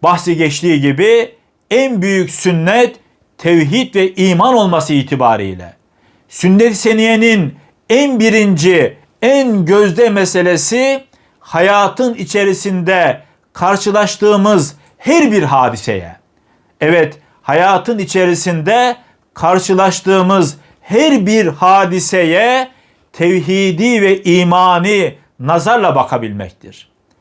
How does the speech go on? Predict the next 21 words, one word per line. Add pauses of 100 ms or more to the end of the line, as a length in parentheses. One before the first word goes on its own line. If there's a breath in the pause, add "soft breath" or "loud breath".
(260 soft breath)
Bir
diğer
ifadeyle (300 soft breath)
hadiseleri (400)
nefsi
emmaremiz
merkezde
müteala
etmek
değil, (760 soft breath)
bilakis (420)
bütün
eşya
ve
hadisata (300 soft breath)
nazarı
tevhid
ile
bakıp (380 soft breath)
Cenab-ı
Hakk'ın